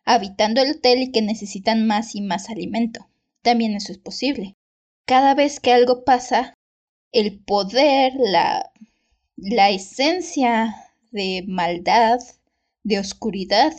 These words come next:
que hay en el Overlook va aumentando porque se va llenando más y más y más de avispas. Y esa es una referencia que nos empiezan a hacer también en esta última parte, el Overlook como un avispero en sí. Ya no hablamos solamente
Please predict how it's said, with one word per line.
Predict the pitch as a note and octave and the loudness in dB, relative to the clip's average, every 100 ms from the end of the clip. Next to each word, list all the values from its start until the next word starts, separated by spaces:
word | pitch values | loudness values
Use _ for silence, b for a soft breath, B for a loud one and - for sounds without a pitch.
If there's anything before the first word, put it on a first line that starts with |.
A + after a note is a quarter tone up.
| - | -2
que | A#3 | 0
hay | G#3 G#3 | 0 -2
en | G3+ | -4
el | F#3 A#3+ | -2 0
Overlook | B3 A#3 A3+ C4+ - - _ b b b A3 | 0 0 0 -2 -6 -20 _ b b b 2
va | A#3+ | 4
aumentando | C4 B3+ B3+ C4 B3+ A#3 F#3+ | 6 2 0 0 2 0 -4
porque | - A#3+ | -8 -12
se | - G#3+ | -6 -4
va | A3 | -2
llenando | A#3+ A#3 A3+ A3+ | -4 -4 -2 0
más | A3 G#3 G#3 - A3+ | -2 -4 -6 -6 -6
y | |
más | G3+ F3+ F#3+ | -4 -6 -6
y | G#3 | -6
más | F#3+ F#3 G3 | -4 -4 -4
de | F#3 | -4
avispas. | A#3+ C4+ - E3 - - - _ _ _ _ - - | -4 -4 -8 -14 -14 -20 -20 _ _ _ _ -10 -2
Y | A#3 | -2
esa | A#3 | -2
es | C4 | -4
una | B3+ B3+ | 0 0
referencia | B3 A3+ A#3+ A3+ A#3 | 0 -4 -4 -4 -4
que | A#3 | -4
nos | G#3 G3 | -6 -6
empiezan | G3 G#3+ A#3+ A3+ | -8 -6 -2 -2
a | A3 | -2
hacer | - G#3 - - | -4 -4 -4 -6
también | G#3+ G#3 G#3+ | -6 -4 -4
en | G#3 | -6
esta | G3 G3 G3+ | -6 -6 -6
última | G3 F#3+ F#3+ | -6 -10 -2
parte, | A#3 A#3+ - F3+ _ b b b b - | -2 -2 -8 -18 _ b b b b 0
el | A3+ G#3+ A#3+ | 0 2 4
Overlook | B3+ C4 B3 B3 D4 - - | 4 4 2 0 -2 -4 -18
como | - F#3 F3+ G3 | -8 -8 -4 -2
un | A#3+ C4 | 0 0
avispero | A3 F#3+ - A#3+ B3 | -2 -6 -2 0 0
en | F#3 | -2
sí. | F#3 C#4 B3 | -6 -4 -4
Ya | A3 G#3+ | -2 -2
no | A3 | -2
hablamos | A#3 A3 A3+ A#3 | 0 -2 -2 -4
solamente | A3+ A3 G#3+ G#3 - A3+ B3 B3 | -4 -2 -2 -6 -4 0 0 0